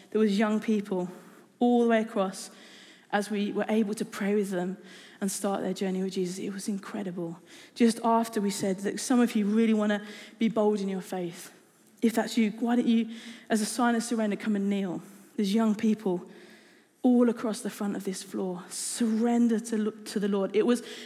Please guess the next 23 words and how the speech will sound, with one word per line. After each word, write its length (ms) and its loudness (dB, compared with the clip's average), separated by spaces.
like 120 2
you 100 8
could 120 6
see 380 6
the 120 2
cha-, 220 -4
like, 180 2
on 140 6
their 100 4
faces, 440 0
some 160 4
of 60 6
them 120 6
just 160 0
weeping, 640 2
some 260 6
of 120 2
them, 340 4
some 260 4
of 120 4
them 120 4
just, 320 -2
like, 320 0